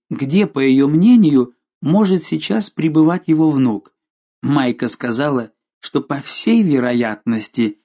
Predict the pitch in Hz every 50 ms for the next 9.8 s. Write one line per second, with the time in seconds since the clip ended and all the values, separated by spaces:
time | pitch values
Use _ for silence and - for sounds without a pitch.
0 | _ _ - 151 165 147 143 180 180 175 165 196 220 214 196 175 175 175 160 -
1 | - - 156 151 151 - - - 214 220 254 262 233 - - _ _ _ _ _
2 | _ _ - 160 185 208 190 - 240 226 190 208 175 - 196 175 - 185 160 -
3 | - 185 175 170 - - _ - - - - 160 170 165 165 156 147 147 143 156
4 | 156 156 160 160 147 156 156 135 123 123 - - 131 131 127 139 139 143 143 135
5 | 123 127 - - - 160 165 175 262 302 311 - - 139 127 123 117 - _ _
6 | _ _ _ _ - 139 139 180 190 - - 202 170 165 165 156 - 165 156 -
7 | 160 156 156 156 156 185 185 175 165 160 156 156 156 151 165 156 156 - 160 156
8 | 156 - - 156 156 156 - 170 170 165 160 165 165 165 160 160 160 151 147 151
9 | 156 156 160 170 214 247 240 - _ - 139 143 139 131 131